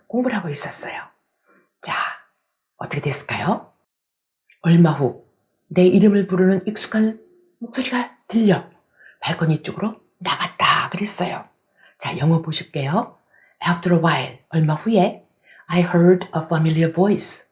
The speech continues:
아, 난 이거 소리가 들리는 거예요. 그런데 막 내 이름을 부르는 소리, calling my name 하고 저는 마침표를 했지요. 우리가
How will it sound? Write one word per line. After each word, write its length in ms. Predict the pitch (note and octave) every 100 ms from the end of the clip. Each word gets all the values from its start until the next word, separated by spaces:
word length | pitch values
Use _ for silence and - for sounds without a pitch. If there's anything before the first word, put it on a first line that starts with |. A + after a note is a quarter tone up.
| _ _ _ _ _ _ -
아, 160 | C#4+ D4+
난 260 | A3+ F#3
이거 120 | G#3+ B3
소리가 400 | - - D4 -
들리는 380 | G#3+ G#3+ B3
거예요. 540 | G#3+ D3 D3 D#3+ - _ _ _
그런데 320 | - F#3+ G#3 A#3
막 400 | A3+ B3+ - _ _ -
내 300 | F3 F#3+ A3
이름을 600 | - G3 G#3 G#3 A3 G#3+
부르는 920 | - F#3+ F#3+ F3+ F3 F3+ G3 G#3+ B3
소리, 420 | - G#3 E3+ - _ _ - _
calling 340 | - G3+ G3 F3
my 200 | - -
name 340 | C3 - - _ _ _
하고 320 | - A#3 C4+
저는 420 | - D#3+ F3+ F3 -
마침표를 640 | C#3 - F3+ F3 D#3+ C#3+
했지요. 420 | D3+ - - - _ _ - - - _
우리가 480 | D3 D3 D#3 F#3 -